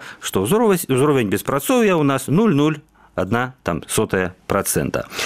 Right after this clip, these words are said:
А той, хто не працуе, той не беспрацоўны, а той звычайны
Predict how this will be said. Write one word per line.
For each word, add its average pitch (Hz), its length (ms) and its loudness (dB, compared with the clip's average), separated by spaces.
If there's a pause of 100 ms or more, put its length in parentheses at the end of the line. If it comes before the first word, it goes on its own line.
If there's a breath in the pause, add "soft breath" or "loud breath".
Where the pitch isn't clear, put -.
(140 loud breath)
А 123 100 0
той, 156 160 2
хто 139 140 -2
не 131 120 0
працуе, 143 560 -2 (480 loud breath)
той 117 200 0
не 110 120 0
беспрацоўны, 123 760 0
а 90 100 -6
той 98 240 -2
звычайны 117 800 0